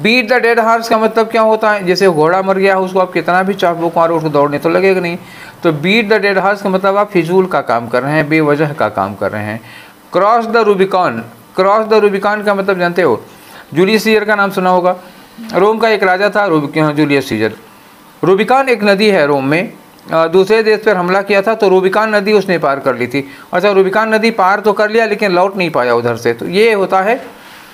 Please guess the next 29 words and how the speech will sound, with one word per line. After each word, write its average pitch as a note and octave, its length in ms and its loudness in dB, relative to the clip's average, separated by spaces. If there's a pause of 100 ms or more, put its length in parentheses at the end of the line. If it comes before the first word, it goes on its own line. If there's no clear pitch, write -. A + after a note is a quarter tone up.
(140)
कि G#3+ 160 0
कोई G#3 240 0
ऐसा G#3+ 260 0
काम G#3 240 0
कर G3 180 0
पे-, F3+ 360 0
कर F#3 140 0
दिए G#3 180 0
जिधर F#3+ 280 2
से F#3+ 140 0
लौटना F#3 400 2
नामुमकिन E3 640 0
हो C#3+ 120 2
जाता A#2 340 0
है, A#2+ 160 -2 (280)
तो E3 60 2
वही F#3+ 160 4
क्रॉस G3 580 -2 (180)
द F3+ 380 0
रूबिकॉन, C3 580 0 (260)
ठीक F3+ 140 -4
है, C4 80 -2
समझ F3+ 260 -2
गए? A3+ 180 -2
ये F#3+ 140 0
जूलियस E3+ 340 2
सीजर E3+ 220 0
के G3 200 0
एक D#3 280 -4